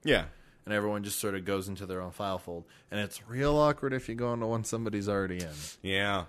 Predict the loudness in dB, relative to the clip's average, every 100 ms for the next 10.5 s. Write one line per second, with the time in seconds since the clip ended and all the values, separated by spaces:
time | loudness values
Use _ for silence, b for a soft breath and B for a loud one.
0 | 2 6 6 4 2 2 2 2 2 2
1 | 2 2 2 0 -4 -2 2 2 2 -2
2 | -6 -12 -12 -4 -4 -4 -6 -4 0 2
3 | 2 2 0 0 -2 -2 -6 -4 -2 -4
4 | -8 B 0 2 4 2 -2 -2 0 2
5 | 2 2 4 4 2 2 2 0 -2 -4
6 | -2 0 0 -2 -4 -4 2 4 4 0
7 | 0 -2 2 2 2 0 -2 -2 -2 -6
8 | -8 -8 -8 -4 -4 -4 -2 -2 0 0
9 | 4 6 4 4 -2 0 0 2 0 0
10 | 0 0 0 -2